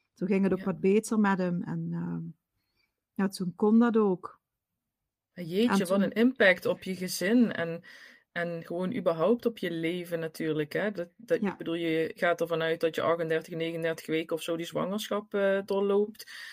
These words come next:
Speaker 2: Eh, dan is het al heel bijzonder dat je natuurlijk, hè, zeg maar, veel eerder eruit gerukt wordt. Eh, en,
Speaker 1: Ja.
Speaker 2: en dan ook nog op de datum dat je vader vijftien jaar daarvoor is, eh,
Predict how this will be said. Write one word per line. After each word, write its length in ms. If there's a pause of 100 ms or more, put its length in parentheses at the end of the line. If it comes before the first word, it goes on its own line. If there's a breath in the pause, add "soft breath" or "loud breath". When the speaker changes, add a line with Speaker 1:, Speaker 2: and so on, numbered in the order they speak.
(200 loud breath)
Speaker 2:
Eh, 460
dan 200
is 100
het 100
al 100
heel 180
bijzonder 440
dat 400
je 180
natuurlijk, 440
hè, 200
zeg 200
maar, 560
veel 420
eerder 360
eruit 300
gerukt 400
wordt. 640
Eh, 400
en, 280
Speaker 1:
Ja. 160 (560 loud breath)
Speaker 2:
en 160
dan 200
ook 200
nog 160
op 140
de 120
datum 440
dat 180
je 80
vader 420
vijftien 420
jaar 200
daarvoor 440
is, 220
eh, 220